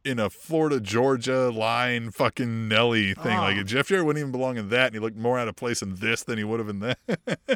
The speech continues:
Speaker 1: It's just
Speaker 2: It was
Speaker 1: weird.
Speaker 2: just awful.
Speaker 1: Oh, God, it was bad. Um, well, and I like how Excalibur was like, "Look, I don't know what his day job is, but, like, don't quit it." <laughs>
Speaker 2: Yeah. And, look,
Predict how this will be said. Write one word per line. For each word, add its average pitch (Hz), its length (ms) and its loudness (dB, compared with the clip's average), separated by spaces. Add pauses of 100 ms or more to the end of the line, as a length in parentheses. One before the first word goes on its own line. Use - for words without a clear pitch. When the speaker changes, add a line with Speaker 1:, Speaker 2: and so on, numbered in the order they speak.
(120)
Speaker 1:
It's - 340 -8
just 202 220 -2
Speaker 2:
It 196 80 -2
was 151 100 -2
Speaker 1:
weird. 165 240 0
Speaker 2:
just 190 400 -2
awful. 151 520 -6
Speaker 1:
Oh, 170 220 2
God, 135 320 2
it - 20 2
was 110 120 -2
bad. 110 360 0 (380)
Um, 123 600 4 (200)
well, 156 120 6
and 156 80 6
I 151 60 6
like 160 200 6
how 135 200 4
Excalibur 120 500 2
was 98 100 0
like, 98 140 -2
"Look, 110 140 2
I 113 100 6
don't 147 100 2
know 131 140 4
what 127 160 6
his 110 100 2
day 131 160 2
job 120 300 2
is, 135 240 2
but, 110 100 2
like, 95 260 0
don't 95 300 0
quit 90 220 -6
it." 101 140 -8 (260)
<laughs> 269 600 6
Speaker 2:
Yeah. 139 160 -2 (1000)
And, 240 380 0 (1400)
look, 147 340 -2